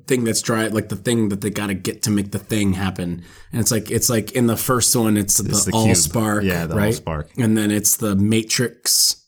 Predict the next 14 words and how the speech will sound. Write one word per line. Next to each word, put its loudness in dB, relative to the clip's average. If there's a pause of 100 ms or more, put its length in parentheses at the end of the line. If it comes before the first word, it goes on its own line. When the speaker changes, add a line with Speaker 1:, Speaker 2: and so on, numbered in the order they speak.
(320)
Speaker 2:
The 0
Matrix -4
of -4
leadership, -6
yeah. -2
Speaker 1:
And 2
then 0
it's, 0
in -2
the -8
third 0
one, 0
it's, 2
uh, -2